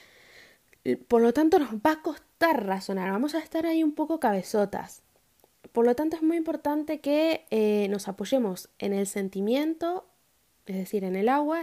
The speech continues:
y en la intuición, en el fuego, ¿vale? Tratemos de, cuando algo nos cueste, sentir, vibrar,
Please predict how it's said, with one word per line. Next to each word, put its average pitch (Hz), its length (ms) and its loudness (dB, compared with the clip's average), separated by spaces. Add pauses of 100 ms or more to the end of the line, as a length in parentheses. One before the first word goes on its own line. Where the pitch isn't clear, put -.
y 220 120 -2
en 208 80 0
la 247 60 0
intuición, 254 540 -8 (140)
en 190 80 -10
el 196 100 -12
fuego, - 320 -12 (560)
¿vale? 208 340 -2 (600)
Tratemos 233 480 0
de, 254 280 6
cuando 208 480 -2
algo 277 240 2
nos 277 300 -2
cueste, 349 640 0 (1300)
sentir, 196 580 -4 (1120)
vibrar, 202 640 0